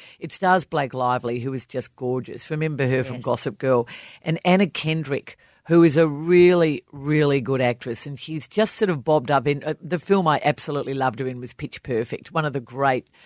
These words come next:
Speaker 1: musical films of recent years. I love Pitch Perfect. It's about, th-, this is just basically about a mom-, mummy blogger, mommy blogger in the States,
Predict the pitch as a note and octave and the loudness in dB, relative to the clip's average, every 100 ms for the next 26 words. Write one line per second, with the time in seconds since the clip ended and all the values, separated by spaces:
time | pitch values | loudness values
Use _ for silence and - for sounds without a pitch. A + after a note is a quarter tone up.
0 | - _ D3+ D3 C3 A#2+ B2+ C#3+ C3+ B2+ | -20 _ -4 -2 -2 -4 -6 -4 -4 -4
1 | A#2 B2+ A#2 - C3 B2 G#2+ A#2+ A#2+ B2 | -8 -12 -8 -2 0 0 -8 -10 -8 -4
2 | B2+ B2 B2 A#2 C3 - - C3 A2+ - | -2 2 0 -2 -12 -12 -8 -4 -4 -6
3 | - - - - - _ D3+ - F3 G3 | -10 -16 -20 -20 -20 _ -12 -8 -2 2
4 | G#3 G#3 _ - D#3 - E3+ G3+ F#3+ - | 2 2 _ -6 -6 -2 -4 -4 -6 -6
5 | F3 - - E3+ E3+ D#3+ D3 C#3+ D3 D#3+ | -6 -4 0 2 2 -2 -2 -2 0 -2
6 | D#3+ D#3 F3 F3 C3+ B2+ B2 B2 B2 - | -2 -2 0 0 -2 -2 0 -2 -4 -6
7 | _ _ D3+ F3+ F3+ C#3 C#3+ C3 A#2+ D3 | _ _ -2 0 2 0 0 0 0 -2
8 | - D3 C#3 - B2+ A#2 - - | -4 -8 -8 -6 -2 -2 -4 -12